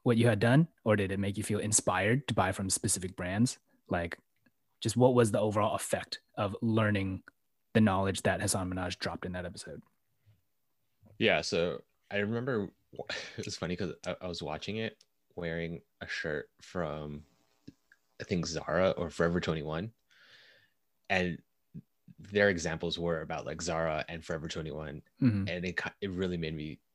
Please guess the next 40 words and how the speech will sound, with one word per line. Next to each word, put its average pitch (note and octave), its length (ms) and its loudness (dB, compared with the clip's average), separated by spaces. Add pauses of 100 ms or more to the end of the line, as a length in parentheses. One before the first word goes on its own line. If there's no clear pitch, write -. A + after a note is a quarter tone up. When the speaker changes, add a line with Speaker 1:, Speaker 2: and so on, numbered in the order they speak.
(540)
Speaker 2:
it - 120 -4
did F#2+ 140 2
make G2 180 -2
me G2+ 60 0
feel F2 180 -2
guilty. C3 540 -8 (540)
But F#2 220 0 (600)
again, E2+ 260 -2
that, - 140 -6 (260)
I F2+ 80 -4
only F2 180 -2
have, C#2+ 240 -6
like, B1 140 -8 (640)
maybe, F2+ 300 -6
like, E2 140 -6
one F2 120 -2
or E2+ 40 -4
two F2 160 -8
shirts D#2 260 -8
from D2+ 320 -10
Forever D2 280 -10
twenty-one E2+ 420 -8 (260)
or F#2 100 -6
Zara. F#2 320 0 (600)
But F#2+ 280 6 (840)
I F#2+ 60 -2
definitely F#2+ 300 4
did F2 280 2
feel A#2+ 200 2
guilty C#2 520 0 (280)
because F#2 460 6 (420)
when F#2+ 160 2
I E2 100 4
compared E2 440 -4
that, D#2+ 300 -2 (400)
you G2 120 -8
know, D#2+ 120 -4
their E2 280 -2
price - 280 -8
point C#2 380 -12